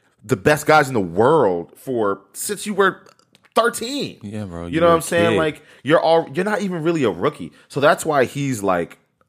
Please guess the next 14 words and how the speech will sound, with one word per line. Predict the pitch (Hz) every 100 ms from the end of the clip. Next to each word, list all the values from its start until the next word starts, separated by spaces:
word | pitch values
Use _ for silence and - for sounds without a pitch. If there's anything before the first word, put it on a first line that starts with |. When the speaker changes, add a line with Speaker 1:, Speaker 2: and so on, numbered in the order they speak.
| -
Speaker 1:
unreal | 98 87 104 90
right | 78 73
now. | 76 60
But | 104
I | 117
think | 147 131
Trae | - - 95 101
Speaker 2:
And, | 143 165
and | 180 160
that's | 170 165
the | 143
question. | 151 190 147
Like, | 101
is, | 120 123